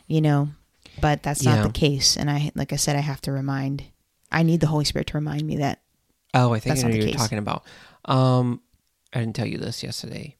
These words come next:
Speaker 2: but when you were telling me that story you told me about,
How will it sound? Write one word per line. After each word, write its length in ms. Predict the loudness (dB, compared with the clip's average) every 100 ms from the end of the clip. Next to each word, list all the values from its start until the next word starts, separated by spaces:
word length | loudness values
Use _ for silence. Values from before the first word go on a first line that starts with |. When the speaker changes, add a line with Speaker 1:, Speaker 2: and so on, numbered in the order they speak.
| _
Speaker 2:
but 300 | -8 -8 -10 _ _
when 160 | -6 -2
you 100 | -2
were 80 | -2
telling 380 | -4 -6 -4 -6
me 400 | -8 -10 -14 -16
that 140 | -14 -10
story 340 | -8 -8 -10 -12
you 80 |
told 240 | -10 -10 -10
me 360 | -12 -12 -14 _ _ _ _ _
about, 420 | -10 -8 -8 -12